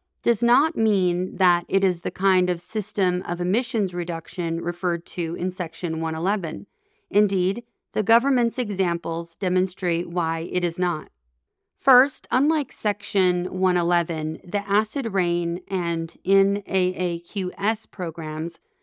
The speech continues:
contemplate trading systems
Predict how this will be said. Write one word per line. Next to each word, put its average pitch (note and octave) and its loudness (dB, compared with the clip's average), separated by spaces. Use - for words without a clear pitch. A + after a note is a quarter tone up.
contemplate B3 0
trading A#3+ 0
systems F3+ -4